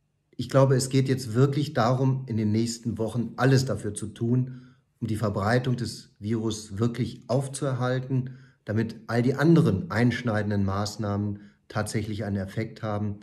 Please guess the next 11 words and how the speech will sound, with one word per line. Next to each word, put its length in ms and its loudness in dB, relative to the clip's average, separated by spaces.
Sinn 260 2
ergeben. 580 -8
Das 460 -8
führt 400 0
zu 500 -2
ganz 540 0
schwierigen 640 2
Situationen 800 -2
in 100 -2
vielen 320 -2
Feldern. 540 -2